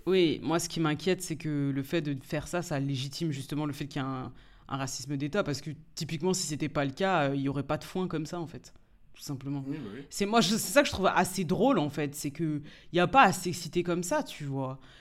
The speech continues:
Speaker 1: C'est, en, en vrai, euh, moi, c'est ça qui me, qui me,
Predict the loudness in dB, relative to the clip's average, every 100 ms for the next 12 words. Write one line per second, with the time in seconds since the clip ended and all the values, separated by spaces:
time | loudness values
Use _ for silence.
0 | -20 -14 -4 2 4 4 0 -4 -8 -2
1 | 0 6 8 8 6 4 2 0 0 0
2 | 0 0 0 0 -2 -4 -8 -14 -20 -20
3 | _ -20 -20 _ _ _ -20 -10 -4 0
4 | 0 -2 -4